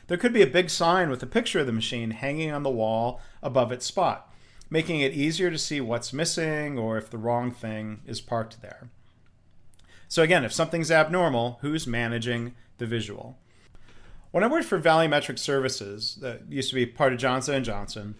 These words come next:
as a consultant, I think we did a good job of explaining visual management in our training for clients. You hear some training slides from two thousand and eight.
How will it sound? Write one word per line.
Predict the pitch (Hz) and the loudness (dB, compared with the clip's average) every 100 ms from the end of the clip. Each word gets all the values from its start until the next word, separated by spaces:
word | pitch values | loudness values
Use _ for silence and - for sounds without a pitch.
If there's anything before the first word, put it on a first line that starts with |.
| - - - - - | -18 -20 -20 -10 -6
as | 113 | -6
a | |
consultant, | 123 135 - 135 139 135 | -4 0 6 6 4 0
I | |
think | 151 202 | 0 2
we | |
did | 190 185 | 4 4
a | 175 | 4
good | 165 | 2
job | 165 156 143 | 4 4 4
of | 131 | -2
explaining | 113 - 147 147 156 156 | -4 -6 0 0 2 0
visual | 143 139 135 | 0 2 0
management | 113 110 113 117 113 113 - | 0 -2 -4 -4 -6 -8 -12
in | - | -4
our | 135 131 | 0 0
training | - 117 113 110 | -2 -4 -2 -4
for | 113 | -8
clients. | - 156 117 95 - - | -2 0 0 -6 -12 -12
You | 104 | -10
hear | 113 | -8
some | - | -8
training | 120 120 117 110 | -8 -6 -4 -4
slides | 110 113 107 104 | -4 -6 -6 -8
from | 110 | -10
two | 104 107 | -10 -12
thousand | 101 95 101 104 | -12 -12 -10 -6
and | 147 | 0
eight. | 139 - | 0 -2